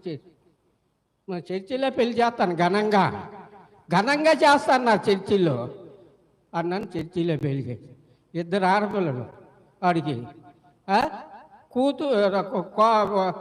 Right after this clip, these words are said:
కోళ్ళ రక్షణ పొందింది, మనవరాలు రక్షణ పొందింది, కూతుళ్ళు ప-, రక్షణ పొందారు, అల్లుళ్ళు రక్షణ పొందారు, నేను రక్షణ పొంది, నా తరపున మా కుటుంబం ఇరవై మంది రక్షణ పొందాం. హల్లెలూయా.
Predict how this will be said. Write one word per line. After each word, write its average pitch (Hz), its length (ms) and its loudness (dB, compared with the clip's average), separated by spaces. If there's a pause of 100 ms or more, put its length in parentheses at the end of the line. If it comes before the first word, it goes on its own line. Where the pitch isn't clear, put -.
(320)
కోళ్ళ 262 440 4
రక్షణ 262 280 -2
పొందింది, 277 480 -2
మనవరాలు 254 720 -2
రక్షణ 254 220 -4
పొందింది, 269 440 -4
కూతుళ్ళు 262 540 -4
ప-, 247 100 0
రక్షణ 254 440 -2
పొందారు, 262 380 -2
అల్లుళ్ళు 254 420 0
రక్షణ 262 400 -2
పొందారు, 277 440 -6 (480)
నేను 269 320 -2
రక్షణ 262 360 -2
పొంది, 269 260 -4
నా 233 160 0
తరపున 247 380 0
మా 247 160 0
కుటుంబం 277 580 0 (440)
ఇరవై 214 260 -6
మంది 190 300 0
రక్షణ 175 380 2
పొందాం. 190 640 2 (500)
హల్లెలూయా. 262 1040 8